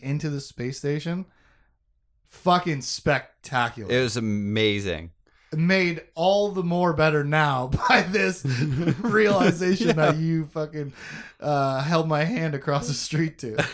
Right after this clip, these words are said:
Speaker 2: <laughs>
Speaker 1: Because I forgot about that massive outpouring. I'm sure I would have remembered it if and when, I hope I would have remembered it if and when anybody shows up, but, ooh. Ooh, that's good, man. This place is really,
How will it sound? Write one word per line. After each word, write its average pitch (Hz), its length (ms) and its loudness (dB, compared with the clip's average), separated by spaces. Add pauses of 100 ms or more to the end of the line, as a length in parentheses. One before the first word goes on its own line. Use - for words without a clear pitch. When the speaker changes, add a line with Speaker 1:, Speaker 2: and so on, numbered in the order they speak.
(440)
Speaker 2:
<laughs> 220 120 -4
Speaker 1:
Because 165 440 0
I 147 180 0
forgot 147 560 -2
about 131 240 -4
that 123 260 -4
massive 127 500 -6
outpouring. 107 540 -6
I'm 143 140 -6
sure 190 240 -6
I 196 60 2
would 160 160 0
have 135 100 -2
remembered 139 420 -2
it 110 200 -10
if 139 260 -10
and 120 160 -16
when, 127 300 -14 (600)
I 107 140 -10
hope - 400 -4
I 113 80 -6
would 110 140 -6
have 120 160 -2
remembered 143 280 4
it 139 140 2
if 147 140 0
and 143 120 -2
when 143 160 -2
anybody 135 360 -6
shows 127 360 -12
up, 151 220 -10
but, 98 260 -18 (1120)
ooh. 143 360 -2 (2250)
Ooh, 156 340 0
that's 139 260 -4
good, 147 220 0
man. 135 180 -6
This 151 120 -4
place 160 320 -2
is 131 120 -10
really, 135 640 -2